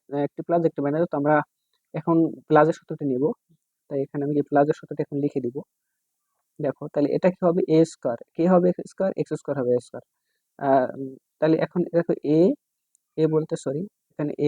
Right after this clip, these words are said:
এক্স স্কয়ার, তারপরে হচ্ছে, আহ, প্লাসের সূত্রে যেহেতু নেবো, তো এখানে হলো প্লাস, আহ, এখানে বি হচ্ছে কি এক্স স্কয়ার,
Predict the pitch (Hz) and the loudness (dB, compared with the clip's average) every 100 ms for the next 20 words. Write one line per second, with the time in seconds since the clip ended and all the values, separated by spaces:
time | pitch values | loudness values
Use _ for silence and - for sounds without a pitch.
0 | 160 - - _ _ _ _ _ _ - | 2 0 -18 _ _ _ _ _ _ -16
1 | - 147 151 180 285 _ _ 147 139 139 | -10 2 2 2 -2 _ _ -12 -6 -6
2 | 143 143 - 151 151 _ _ _ _ _ | -6 -8 -4 -4 -4 _ _ _ _ _
3 | _ - 139 139 170 170 175 160 160 147 | _ -4 -2 2 4 4 2 -2 -2 0
4 | 143 139 151 156 143 143 143 151 156 - | -2 -4 -6 -6 -6 -6 -4 -4 -4 2
5 | 143 185 - _ 151 139 - _ _ 135 | 2 2 -4 _ -14 -12 -12 _ _ -6
6 | 151 143 139 156 156 - 165 170 147 151 | -2 -2 0 2 2 -2 -2 -2 -2 -8
7 | - 165 | -10 -6